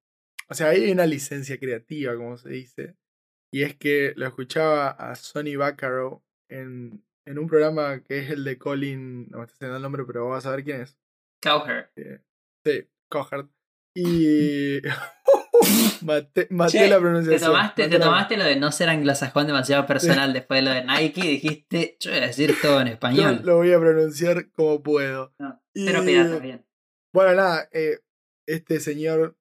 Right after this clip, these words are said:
Speaker 1: de apellido que no voy a decir de vuelta y de nombre Colin es un,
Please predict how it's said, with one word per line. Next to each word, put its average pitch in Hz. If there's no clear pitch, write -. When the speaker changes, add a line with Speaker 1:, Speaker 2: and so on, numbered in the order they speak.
Speaker 1:
de 135
apellido 139
que 127
no 139
voy 147
a 143
decir 143
de 151
vuelta 151
y -
de 139
nombre 156
Colin 185
es 143
un, 147